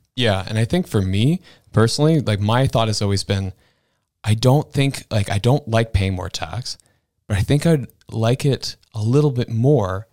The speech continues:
if there was transparency and if I felt the money was being well spent. That's the part for me that I think that is so infuriating, is when I look at this and say, "Why did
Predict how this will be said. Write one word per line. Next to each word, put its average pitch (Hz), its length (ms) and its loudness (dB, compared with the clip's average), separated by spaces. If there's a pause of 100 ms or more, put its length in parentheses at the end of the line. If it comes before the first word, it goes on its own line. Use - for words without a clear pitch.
if - 140 -10
there 98 120 -2
was 90 140 -8
transparency 110 880 -4
and 113 80 -6
if 104 100 -4
I 110 100 -4
felt 110 340 -4
the 123 80 -6
money 101 300 -2
was 95 160 -6
being 92 280 -10
well 82 200 -14
spent. - 500 -14 (500)
That's 110 300 -4
the 147 80 -6
part 107 260 -2
for - 80 -8
me 95 200 -4
that 92 120 -8
I 92 80 -6
think 92 220 -10
that 90 160 -8
is 92 100 -8
so 104 320 -2
infuriating, 90 540 -6
is 95 160 -10
when 104 100 -2
I 107 60 0
look 113 220 -2
at 117 100 -6
this 110 180 -4
and 104 120 -6
say, 98 300 -4 (640)
"Why 110 380 0
did 147 260 0